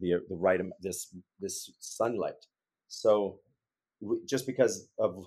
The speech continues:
how things are right now, where we are in, you know, we're in concrete jungles, we got obviously unnatural light is kind of how we govern our day.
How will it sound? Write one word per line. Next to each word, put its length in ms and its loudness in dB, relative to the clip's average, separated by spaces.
how 200 8
things 260 -4
are 160 4
right 240 2
now, 240 0
where 160 2
we 160 -2
are 240 2
in, 440 -4
you 80 -8
know, 120 0
we're 180 0
in 80 -6
concrete 380 -8
jungles, 600 0
we 120 -10
got 220 4
obviously 460 -6
unnatural 640 -2
light 320 0
is 120 -8
kind 200 -6
of 80 -6
how 140 2
we 120 -2
govern 360 -2
our 100 0
day. 360 0